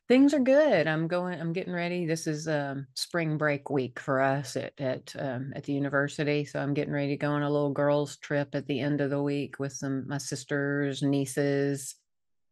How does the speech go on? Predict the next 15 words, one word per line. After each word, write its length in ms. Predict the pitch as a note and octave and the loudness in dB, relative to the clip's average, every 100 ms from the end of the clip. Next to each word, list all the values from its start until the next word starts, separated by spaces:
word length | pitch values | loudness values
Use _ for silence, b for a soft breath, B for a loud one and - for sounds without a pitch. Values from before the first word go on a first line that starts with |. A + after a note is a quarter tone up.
| - | -10
Uh, 180 | C3 C#3 | -8 -6
we're 140 | D3 | -6
gonna 200 | D3 C#3+ | -6 -6
go 340 | C3+ C#3 C#3 C3 B2+ - | -4 -2 -2 -6 -10 -10
to, 460 | C#3+ C#3+ C#3 C3+ C3+ _ | -4 -2 -2 -6 -10 _
uh, 300 | C#3+ C#3+ C#3 C#3 - | -10 -10 -10 -14 -16
someplace 640 | - F#3 G3 - D3+ D3 | -12 -8 -8 -6 -6 -4
in 140 | C3 C3 | -6 -4
Arkansas 720 | C#3+ E3 E3 C#3+ - D3 C#3 C#3 | -4 -4 -2 -4 -2 -2 0 2
where 160 | C#3 | 2
they 160 | C#3 C3+ | 0 0
di-, 360 | C3 B2+ C#3 - | 2 2 2 0
dig 240 | C#3+ E3 - | 0 0 0
for 120 | D3 | -2
diamonds. 840 | C#3+ A2+ C#3+ A3+ C4 C#4 C4+ - | 0 2 2 2 2 0 -2 -14